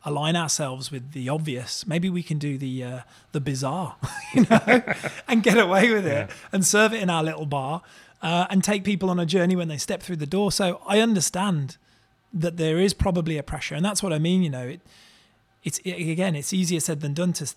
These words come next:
Speaker 1: to think that maybe you'll start off with a, you know, I don't know, a yuzu infused Berliner Weiss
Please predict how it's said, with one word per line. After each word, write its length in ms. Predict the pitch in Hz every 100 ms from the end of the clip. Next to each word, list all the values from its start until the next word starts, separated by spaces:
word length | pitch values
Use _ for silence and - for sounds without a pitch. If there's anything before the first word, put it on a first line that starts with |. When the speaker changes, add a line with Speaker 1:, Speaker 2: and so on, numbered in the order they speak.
| -
Speaker 1:
to 100 | 165
think 260 | - 180 151
that 180 | 147
maybe 240 | 160 160 156
you'll 120 | 151
start 380 | - - 151 139
off 160 | -
with 100 | 147
a, 140 | 135 123 - -
you 120 | - 123
know, 180 | 120
I 60 | 120
don't 100 | 139
know, 160 | 127 127
a 80 |
yuzu 400 | 139 160 165 147
infused 460 | 143 139 156 151 127
Berliner 300 | 147 143 165
Weiss 460 | 151 139 - -